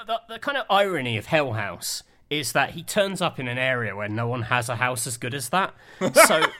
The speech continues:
Speaker 1: like, to not only be faced with a house that's kicking your ass and is demonic, so you're like, "That's bad,"
Speaker 2: <laughs>
Speaker 1: but also to be, like, jealous that you, if you survive this encounter, you've basically gotta go and live in a fucking bin.
Speaker 2: Yeah.
Speaker 1: Like,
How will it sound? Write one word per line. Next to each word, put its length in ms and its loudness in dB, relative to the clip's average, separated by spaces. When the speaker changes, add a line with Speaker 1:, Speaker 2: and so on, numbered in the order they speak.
Speaker 1:
like, 400 -6
to 140 -2
not 280 2
only 380 2
be 160 -6
faced 420 -2
with 80 -6
a 60 2
house 400 2
that's 240 -12
kicking 280 -6
your 160 0
ass 300 2
and 80 -4
is 100 -4
demonic, 540 -4
so 160 -6
you're 120 -4
like, 200 -4
"That's 300 2
bad," 400 0
Speaker 2:
<laughs> 120 -20
Speaker 1:
but 100 -2
also 420 -4
to 140 -8
be, 120 -2
like, 220 -4
jealous 460 -2
that 280 0
you, 440 -8
if 180 -4
you 80 -8
survive 480 2
this 160 -6
encounter, 480 -2
you've 200 -12
basically 420 -4
gotta 100 -10
go 140 -2
and 100 0
live 160 -2
in 80 -4
a 60 -2
fucking 500 -6
bin. 320 -4
Speaker 2:
Yeah. 220 0
Speaker 1:
Like, 280 0